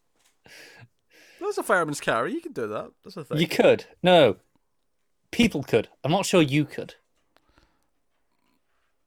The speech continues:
Speaker 1: Are you saying I'm too weak?
Speaker 2: I am saying exactly that.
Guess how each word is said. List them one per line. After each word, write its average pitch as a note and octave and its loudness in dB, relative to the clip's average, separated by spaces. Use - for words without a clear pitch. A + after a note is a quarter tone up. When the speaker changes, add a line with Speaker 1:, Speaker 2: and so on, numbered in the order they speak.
Speaker 1:
Are D3 -2
you C3+ 2
saying B2+ 0
I'm B2 -2
too A#2+ -6
weak? - -8
Speaker 2:
I C3 4
am B2+ 0
saying B2 -2
exactly A#2 -6
that. G#2+ -16